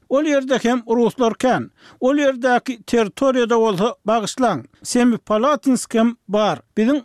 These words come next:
Rosatomymyz üçin gerek bolan ýadra ýanygyjy hem şol ýerde" diýip, siýasatçynas Vladimir Solovýowyň Rossiýa bir telekanalynaky gepleşigini aýtdy. "Biziň pikirimizçe olar,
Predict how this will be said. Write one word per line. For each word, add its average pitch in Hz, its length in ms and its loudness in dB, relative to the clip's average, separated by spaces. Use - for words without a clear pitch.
Rosatomymyz 226 840 0
üçin 262 380 0
gerek 226 380 0
bolan 220 400 0
ýadra 269 440 0
ýanygyjy 247 460 0
hem 220 260 0
şol 269 220 -2
ýerde" 240 380 0
diýip, 233 160 0
siýasatçynas 226 880 0
Vladimir 226 560 2
Solovýowyň 220 760 2
Rossiýa 262 680 0
bir 277 140 -2
telekanalynaky 254 1080 0
gepleşigini 220 640 0
aýtdy. 208 380 -4
"Biziň 262 220 2
pikirimizçe 269 600 0
olar, 214 380 0